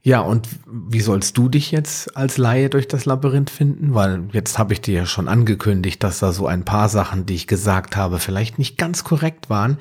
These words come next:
Und jetzt denkst du, "Oh Mann, jetzt habe ich mir gerade, ähm, drei Kilo Äpfel gekauft, weil doch der Sascha gesagt hat, Äpfel und Obst, das ist so gesund. Und jetzt kann ich die vielleicht, weiß ich nicht, den Hasen zum Futtern geben."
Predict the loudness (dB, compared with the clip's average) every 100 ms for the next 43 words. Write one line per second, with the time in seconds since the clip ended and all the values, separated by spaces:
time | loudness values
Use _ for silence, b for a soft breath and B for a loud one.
0 | B B B B B -2 2 4 2 2
1 | 2 2 2 2 4 4 6 6 4 2
2 | 2 0 0 -2 0 0 0 2 2 4
3 | 2 0 0 -2 -2 -4 -4 -6 -2 0
4 | 2 0 0 -2 0 2 2 0 -2 0
5 | 0 0 0 0 0 -2 -2 0 0 0
6 | 0 2 0 0 0 -2 -4 -2 -4 -4
7 | -6 -6 -2 0 2 -2 0 0 0 -2
8 | -4 -4 -2 0 0 2 2 2 2 2
9 | 0 -2 0 0 0 -2 0 0 -2 -6
10 | -6 -4 -4 -4 -4 -2 0 2 2 4
11 | 2 0 -4 -4 -4 -2 -2 0 0 0
12 | -2